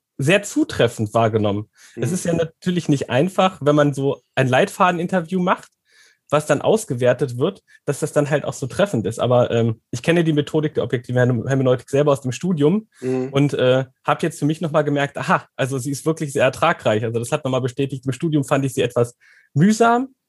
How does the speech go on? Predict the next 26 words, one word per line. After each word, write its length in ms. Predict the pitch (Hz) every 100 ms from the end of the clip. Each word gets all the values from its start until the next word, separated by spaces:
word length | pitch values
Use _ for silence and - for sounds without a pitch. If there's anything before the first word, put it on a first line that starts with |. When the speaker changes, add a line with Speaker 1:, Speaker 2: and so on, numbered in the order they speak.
| _ _
Speaker 2:
Mhm. 160 | 117 113
Speaker 1:
und 100 | 123
jetzt 340 | 143 151 -
war 160 | 131 139
sie, 220 | 135 139
äh, 340 | - 123 123 -
wirklich 320 | 120 175 180 -
sehr 120 | 135
hilfreich. 640 | 151 220 110 113 190 - _ _ _ _ _ _ _ _ _ _
Und 360 | 147 131 123 135
da 80 | 135
steckt 240 | 175 165
natürlich 300 | 165 165 143
auch 40 |
eine 100 | 139
Menge 240 | 139 135 -
Arbeit 320 | 165 147 120
hinter 280 | 131 143 135
und 220 | 120 123
Speaker 2:
Mhm. 320 | 120 117 113 _ _
Speaker 1:
es 140 | 131
ist 140 | 139 127
wirklich, 420 | 147 156 151 -
äh, 260 | 120 127 - _ _
passig 420 | - 151 - 123 -
geworden. 500 | 110 107 101 95